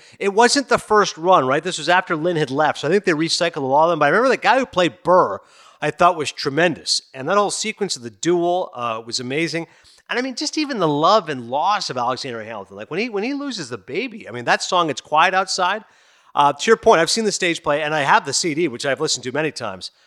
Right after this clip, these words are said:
I mean, that's, like, a heartbreaking moment. And it, it's,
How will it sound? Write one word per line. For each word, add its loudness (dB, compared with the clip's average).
I -4
mean, 0
that's, -4
like, -10
a -4
heartbreaking -2
moment. -4
And -6
it, -2
it's, -6